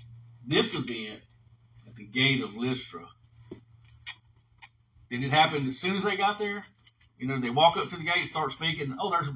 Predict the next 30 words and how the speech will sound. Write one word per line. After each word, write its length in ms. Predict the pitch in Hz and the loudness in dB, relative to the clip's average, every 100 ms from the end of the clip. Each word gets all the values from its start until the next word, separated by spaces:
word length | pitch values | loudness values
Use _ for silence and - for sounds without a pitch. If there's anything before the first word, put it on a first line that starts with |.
| 123 - | -10 -10
there's 200 | 147 139 | -6 -2
a 40 | |
lame," 220 | 143 151 127 | 0 0 -4
and 120 | 151 | -6
they 120 | 190 | -2
may 140 | 226 147 | 2 2
have 100 | 131 | 2
been 140 | 139 | 0
there 180 | 135 135 | 0 -4
for 240 | - 143 - _ _ - | -6 -12 -12 _ _ -16
a 40 | - | 2
long 320 | 123 - 135 | 6 6 6
time 500 | 131 151 131 98 78 | 4 6 6 2 -6
before 580 | - - 220 110 107 - _ _ _ _ - | -12 -6 -4 -2 -2 -6 _ _ _ _ -4
they 120 | 135 | 2
actually 320 | 127 120 110 | 4 2 -4
healed 320 | 107 143 139 104 | -4 0 0 -4
this 200 | 101 101 | -10 -10
man, 420 | 104 98 95 - | -10 -10 -12 -12
and 100 | 110 | -4
all 200 | 117 117 | 0 0
this 260 | 110 107 - 131 | -2 -12 -14 -6
rigmarole 640 | 131 120 117 120 117 110 | -4 -4 -4 -2 -2 -4
with 160 | 107 110 - _ - _ _ _ _ _ - | -10 -14 -20 _ -20 _ _ _ _ _ -4
Zeus 280 | 131 127 | 0 0
and 80 | 123 | 2
Hermes 420 | 131 160 120 104 | 2 2 2 -4
come 200 | - 107 | -10 -12
up, 220 | 101 92 - - _ _ _ _ _ _ _ | -12 -16 -18 -18 _ _ _ _ _ _ _
right? 340 | - 113 120 | -6 -2 -2